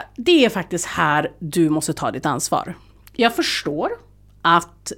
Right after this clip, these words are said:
eh, det kan kännas bekvämt och så vidare. Men nej. Hon måste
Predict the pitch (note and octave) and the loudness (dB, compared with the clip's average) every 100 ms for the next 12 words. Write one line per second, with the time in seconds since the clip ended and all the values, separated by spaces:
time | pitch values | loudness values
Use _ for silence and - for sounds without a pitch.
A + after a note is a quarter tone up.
0 | _ F3+ E3+ D#3+ D#3+ F3+ F3 D3 D#3+ D3 | _ 0 2 2 0 -2 -2 -2 0 0
1 | C#3+ - D#3+ E3+ - D#3+ D3+ D3+ E3 B3 | -2 -6 -4 -4 -2 -2 -2 0 -2 -4
2 | - F#3+ - E3 E3+ D#3+ D#3 C#3 F#3 - | -6 -6 -2 0 0 0 0 0 -2 -4
3 | - - - - - - A3 C4 B3 G#3 | -16 -20 -20 -20 -20 -8 -2 0 2 2
4 | F3 - - - - _ _ _ _ - | 0 -4 -10 -20 -20 _ _ _ _ 0
5 | C4 C4+ C4 A#3+ - - G#3+ - - - | 4 6 6 2 -2 -2 0 0 -2 -2
6 | - C3 C#3 | -4 -4 -4